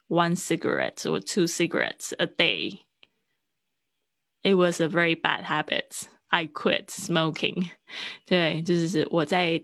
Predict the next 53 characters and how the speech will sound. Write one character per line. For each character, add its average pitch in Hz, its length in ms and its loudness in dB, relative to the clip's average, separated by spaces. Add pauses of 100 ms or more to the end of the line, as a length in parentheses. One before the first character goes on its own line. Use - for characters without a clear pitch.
大 170 140 2
学 - 180 -6
的 - 140 -4
时 - 120 0
候 160 140 2
有 - 380 0 (120)
尝 - 300 2
试 180 240 2
抽 165 320 4
烟， 151 320 2
但 170 120 2
是 190 140 -2
真 175 200 0
的 165 140 0
我 196 120 -2
觉 175 180 0
得 170 80 0 (120)
it's 190 200 -2
a, 180 80 0 (280)
it - 260 2
is - 300 -4 (100)
very 156 340 2
bad - 360 -2 (440)
for 180 140 4
my 165 200 4
heart. - 520 -2 (300)
对 160 120 2
啊， - 260 -2
对 247 120 8
某 196 160 4
些 196 160 4
人 190 140 4
可 180 100 0
能 170 140 2
很 175 200 -2
好， - 460 0 (720)
<laughs> 247 640 0
因 226 80 4
为 220 80 6
不 214 140 4
然 208 120 4
他 214 140 2
们 190 140 2
怎 175 100 4
么 165 80 6
会 185 80 6
每 170 160 0
天 170 240 0
抽？ - 380 0 (580)
<laughs> - 540 -10
Like 226 280 4
my 185 240 4
dad, 185 480 2